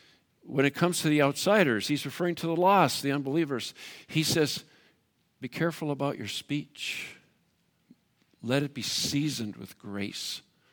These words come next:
And watch your behavior.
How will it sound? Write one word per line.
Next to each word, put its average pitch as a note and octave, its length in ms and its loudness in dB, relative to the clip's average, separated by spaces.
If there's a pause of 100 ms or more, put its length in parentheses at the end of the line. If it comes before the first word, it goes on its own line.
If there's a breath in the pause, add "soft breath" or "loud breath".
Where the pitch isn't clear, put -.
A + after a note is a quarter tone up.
(1200)
And G#2+ 200 -6
watch C3+ 440 0
your D3 100 -2
behavior. B2 720 -2